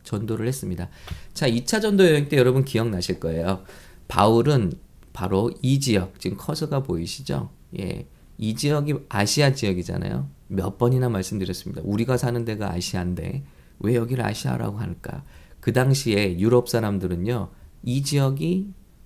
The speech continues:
아시아예요. 그들이 발견한 유일한 아시아입니다. 아시아라는 말은 아, 아, 아수라는 말에서 나왔다고 그랬죠. 그래서, 어, 그 동, 동쪽이란 뜻입니다. 유럽이란 말은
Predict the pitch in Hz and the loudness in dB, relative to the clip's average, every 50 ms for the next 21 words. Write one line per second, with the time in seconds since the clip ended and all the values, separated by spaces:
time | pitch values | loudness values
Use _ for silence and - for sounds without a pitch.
0 | - - - - - 98 208 - - 139 120 98 87 85 90 - - - - - | -20 -20 -20 -6 -4 -4 -2 0 0 0 0 0 0 -2 -4 -6 -8 -12 -14 -16
1 | - _ - - - - - - - - - - - - - 113 123 117 117 - | -20 _ -20 -20 -20 -20 -20 -20 -20 -20 -20 -20 -10 -8 -4 -2 2 2 2 0
2 | - 98 98 101 107 104 110 104 101 92 95 95 101 98 98 95 92 85 85 85 | 0 -2 -2 -2 0 -2 -2 -2 -2 0 0 0 0 -2 -2 -4 -4 -6 -6 -8
3 | - - 87 85 82 82 80 82 80 - - - - - - - 95 104 104 - | -8 -8 -8 -8 -8 -8 -10 -10 -12 -14 -16 -20 -20 -20 -8 -4 -2 -2 0 2
4 | 143 131 135 139 139 139 139 135 131 117 98 98 110 110 107 98 - - - - | 2 2 4 4 4 4 4 2 2 2 0 0 0 -2 -2 -4 -6 -8 -8 -6
5 | 107 104 - - - - - - - 92 92 90 90 87 - - - - 92 98 | -6 -6 -6 -8 -12 -20 -10 -8 -4 -2 0 0 0 -2 -4 -6 -8 -6 -4 -4
6 | - - - 127 123 113 104 98 95 - - - - - 95 90 95 95 92 90 | -4 -2 0 2 2 2 2 2 0 -2 -4 -8 -8 -4 -4 -2 -2 -2 -2 -2
7 | 87 87 87 - 98 92 90 87 - - - - - 85 - - 135 127 113 - | -4 -4 -6 -6 -4 -6 -6 -6 -6 -8 -8 -8 -8 -10 -8 -6 -4 -4 -4 -6
8 | - - - - - - - - - - - - - 170 165 165 175 - - - | -10 -14 -20 -20 -20 -20 -20 -18 -10 -10 -8 -4 -2 -2 -2 -2 -4 -8 -16 -20
9 | - - - - - - - 92 90 - - - - - - - - - - - | -20 -20 -20 -20 -12 -8 -6 -6 -4 -6 -6 -6 -6 -8 -8 -10 -10 -12 -16 -20
10 | - - - - - - - - - - 90 85 - - - 120 123 131 127 110 | -20 -20 -20 -20 -20 -20 -20 -14 -8 -6 -6 -4 -6 -2 2 4 6 6 6 4
11 | 98 92 - 110 107 113 104 - 139 131 123 104 95 92 92 90 - - - 90 | 2 -2 -2 0 0 0 0 0 0 0 0 0 -2 -4 -4 -6 -8 -8 -8 -8
12 | - - - - - - - - - - - - 107 117 127 147 151 151 151 139 | -8 -8 -8 -10 -10 -14 -20 -20 -20 -12 -8 -2 0 2 4 4 4 4 4 2
13 | 139 131 123 113 101 95 104 139 165 180 180 | 2 2 2 2 0 0 0 0 0 -2 -4